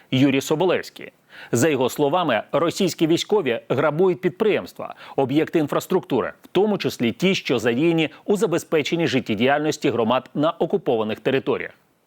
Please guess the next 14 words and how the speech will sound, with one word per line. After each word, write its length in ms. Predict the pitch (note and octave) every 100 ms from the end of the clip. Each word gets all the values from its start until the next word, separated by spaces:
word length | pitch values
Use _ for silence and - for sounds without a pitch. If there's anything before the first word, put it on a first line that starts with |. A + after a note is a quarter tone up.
| _ - - -
Про 200 | D#3+ C#3+
мародерство, 640 | B2+ C3+ F#3+ F#3+ - A#2
яке 240 | A2+ D#3+
здійснює 480 | A#2+ D3 - C3+ B2+
російська 540 | D3+ - E3 - C#3 -
армія, 380 | F#3 E3 A#2+ F#2+
повідомляли 680 | D#3+ G#3 G#3+ G#3+ G#3 G3 E3+
і 100 | E3
у 100 | C#3+
Генеральному 600 | B2+ C3 C#3 D#3 C#3 B2+
штабі 360 | - E3 D#3
Збройних 460 | C#3 A#2 A#2 A2+ A#2
сил 200 | - A2+
України. 460 | G#2 C3 A#2 F2+